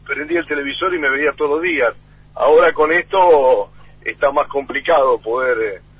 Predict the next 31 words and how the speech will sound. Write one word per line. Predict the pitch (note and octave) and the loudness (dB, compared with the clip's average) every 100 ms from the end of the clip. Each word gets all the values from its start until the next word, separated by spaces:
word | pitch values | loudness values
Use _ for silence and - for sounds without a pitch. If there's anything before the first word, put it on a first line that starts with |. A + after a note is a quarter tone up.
| - - | -20 -6
acercarme | A2+ A2+ A#2+ A#2+ C#3+ C#3+ B2+ | -6 -4 -6 -2 0 0 -2
y | A#2 | -6
tomar | - A#2+ B2+ | -6 -4 -2
mate | C3+ C3 B2 | -2 -4 -6
como | G#2+ A2+ A2+ | -8 -6 -4
lo | |
hacía | A2 - B2 G#2+ F#2 D#2+ - - - - | -4 -4 -2 -2 -2 -10 -20 -20 -10 -6
más | A#2+ | -6
frecuentemente. | A#2 A#2 A#2+ A#2+ C#3+ C#3 A2 G2+ | -6 -6 -6 -4 -4 -4 -6 -10
Pero | A2 B2 | -6 0
bueno, | E3 B2 A#2 - - - - - | 2 0 -4 -10 -20 -20 -20 -10
este, | A2 G#2 - A2+ G#2 G2+ G2+ F#2 F#2 F#2 _ - - _ | -10 -10 -12 -8 -6 -6 -8 -10 -12 -16 _ -20 -20 _
eh, | - F#2+ F#2 F2+ | -20 -20 -20 -8
sabe | - C3+ C3+ A#2 | -2 0 0 -4
que, | G#2+ G#2 G2 F2+ D#2+ - - - - - - - | -8 -8 -8 -12 -18 -20 -20 -20 -20 -20 -20 -18
que, | - G#2 G2 F#2+ F#2 G2+ | -12 -10 -10 -12 -14 -4
bueno, | D#3+ C3+ C#3 | -2 0 -2
que | - | -2
lo, | C#3 - | -4 -4
que | - D3+ | -4 2
lo | D#3+ | 6
hago | D#3+ D#3 | 6 4
con | C3+ C3+ C3 | 0 -6 -4
pasión, | C#3 C3 - F3+ F3+ D#3 | -4 -4 -4 -2 0 0
que | B2 | -2
lo | B2+ | 0
hago | C3 B2 A2 | 0 0 -4
con, | A2 G#2+ G2+ - - - - - | -8 -8 -14 -20 -20 -20 -20 -20
con, | - A#2 G#2+ | -10 -10 -10
con | A#2 A2 | -14 -14
mucho | B2+ B2 B2 A2+ G2+ E2+ | -14 -6 -2 0 -2 -6